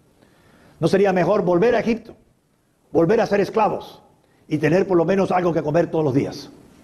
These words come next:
Ese es el, el, el silogismo que pudiéramos decir que estaban empleando ellos. Egipto, premisa mayor,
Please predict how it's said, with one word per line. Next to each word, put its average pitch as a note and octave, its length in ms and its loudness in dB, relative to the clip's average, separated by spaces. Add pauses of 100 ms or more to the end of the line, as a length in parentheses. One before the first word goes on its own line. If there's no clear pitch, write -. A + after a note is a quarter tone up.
(640)
Ese B2 200 0
es - 140 -4
el, F#2 480 -4 (600)
el, A2 240 -2
el A2+ 260 -2
silogismo - 680 -2 (640)
que - 80 -16
pudiéramos B2+ 360 0
decir B2+ 200 -2
que - 80 -8
estaban C3 200 -2
empleando A2+ 380 -2
ellos. - 320 -10 (720)
Egipto, G3+ 760 -2 (340)
premisa C#3 340 0
mayor, C#3 440 0